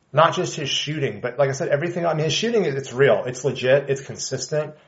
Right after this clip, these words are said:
Um, but everything else, he, you know, he seems confident. He seems, uh, I wouldn't say he's out there barking orders and leading people around,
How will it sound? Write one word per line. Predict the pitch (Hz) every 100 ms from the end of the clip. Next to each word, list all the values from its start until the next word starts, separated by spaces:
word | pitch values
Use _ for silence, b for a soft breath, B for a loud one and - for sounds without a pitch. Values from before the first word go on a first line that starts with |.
| b b -
Um, | 127 120 110
but | 110
everything | 170 202 202 185
else, | 214 185 147
he, | 143 165 170
you | 165
know, | 156
he | 143 175 175
seems | 147 - 170 139
confident. | 135 135 151 185 202 196 - _ _
He | _ 143
seems, | 143 147 147 143 143 -
uh, | 131 123 117 107 - _ _ _ _ _ _ _ _ _ _ _ _ -
I |
wouldn't | 190 226 214
say | 180 170
he's | 165
out | 135 143
there | 143 123
barking | - 120 127 123
orders | 113 120 143 139 - -
and | 110 110
leading | 120 127 131
people | 131 127 117
around, | 107 120 147